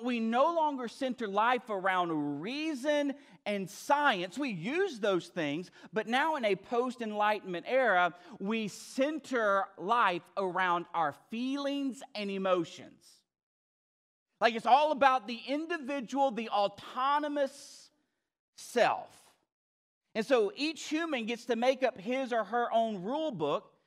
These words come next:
instruction manual, based upon how they feel or based upon what they want. Now, now think about it. Both the Enlightenment and the post-Enlightenment,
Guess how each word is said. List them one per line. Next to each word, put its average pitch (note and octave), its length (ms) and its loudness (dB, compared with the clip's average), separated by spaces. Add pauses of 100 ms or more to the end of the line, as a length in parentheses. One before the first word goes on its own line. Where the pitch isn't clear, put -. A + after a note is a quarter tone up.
(140)
instruction B3+ 840 -2
manual, C3+ 560 -4 (200)
based C4+ 280 2
upon B3+ 260 2
how A3+ 240 4
they A3 360 2
feel A#3 300 0
or G#3 200 2
based A#3 320 -2
upon A3 440 2
what D#3+ 300 4 (140)
they F3 380 0 (240)
want. C4 400 4
Now, C#4+ 160 -2
now D4+ 140 -6
think F4+ 200 -6
about A#3+ 200 2
it. F3+ 100 -2
Both B3 260 2
the A#3 120 -6
Enlightenment C4 560 -2
and B3 120 -4
the A#3 60 -2
post-Enlightenment, F#3 800 -2